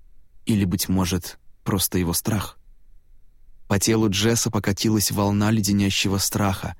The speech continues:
настолько сильного, что он чуть не обмочился. Однако ему каким-то чудом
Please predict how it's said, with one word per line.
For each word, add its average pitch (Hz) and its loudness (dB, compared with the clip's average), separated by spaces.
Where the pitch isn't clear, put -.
настолько 117 0
сильного, 123 2
что 120 0
он 123 2
чуть - -2
не 117 2
обмочился. 117 0
Однако 101 0
ему 110 4
каким-то 104 0
чудом 123 2